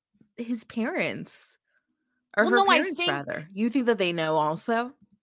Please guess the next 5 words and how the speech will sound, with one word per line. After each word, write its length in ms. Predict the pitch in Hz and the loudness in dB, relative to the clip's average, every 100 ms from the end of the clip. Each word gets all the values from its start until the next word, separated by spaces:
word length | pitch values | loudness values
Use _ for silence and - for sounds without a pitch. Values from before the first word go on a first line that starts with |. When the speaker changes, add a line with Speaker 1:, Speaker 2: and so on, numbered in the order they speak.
| _ - | _ -4
Speaker 2:
I 80 | 294 | -2
mean, 520 | 320 311 302 294 269 - _ _ _ _ _ | -2 -2 0 0 -2 -8 _ _ _ _ _
okay, 340 | 233 233 196 185 | -2 0 -2 -2
so, 340 | - 226 214 - _ _ _ _ | -6 -6 -6 -12 _ _ _ _
um, 720 | 240 247 247 247 254 262 262 | -2 2 4 4 2 -2 -6